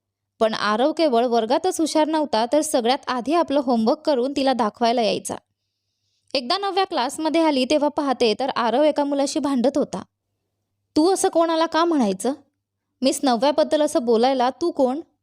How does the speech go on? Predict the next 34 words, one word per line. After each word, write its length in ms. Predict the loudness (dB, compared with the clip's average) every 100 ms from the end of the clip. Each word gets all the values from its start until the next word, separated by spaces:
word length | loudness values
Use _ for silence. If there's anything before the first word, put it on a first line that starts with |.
| _ _ _ _
त्याने 240 | -4 -2 -4
दुसऱ्या 340 | -2 0 2
मुलाचा 380 | 2 2 2 0
कॉलर 300 | 0 -2 -2
पकडून 380 | -2 -2 -2 0
हलवला 360 | 0 0 0
होता. 280 | -2 -2 -4 -6 _ _ _ _ _ _ _
नव्याने 420 | 0 2 2 0
विचारलं, 440 | 0 0 0 0 -4 -10 _ _ _ _ _ -4
"हे 80 | -2
काय 240 | -2 -4
करतोयस 500 | -2 -2 0 -4 -4 -6
तू? 160 | -6 -8 _ _ _ -4
सोड 240 | 0 2
त्याचा 280 | 0 -2 -2
कॉलर." 340 | 0 0 0 -2 _ _ _ _ _ -4
आरव 280 | -2 -2
म्हणाला, 360 | -2 -2 -4 -6 -10 _ _ _ _ _ -4
"मिस 240 | -4 -2
हा 200 | -2 0
म्हणतो 400 | 0 0 0 0
की 100 | 0
मिस 220 | -2 -2 -2
नव्या 260 | 0 2
वाईट 320 | 2 2 0 -4
आहे, 160 | -6 -10 _ _ _ _ _
मी 80 | -4
त्याला 260 | -2 -2 -2
सोडणार 400 | -2 0 0 -2
नाही." 220 | -2 -6 -10 _ _ _ _ _ _ -4
नव्या 260 | 0 0
पुन्हा 340 | 0 0 0 2
रागाने 320 | 0 0 0
म्हणाली, 340 | 0 0 -2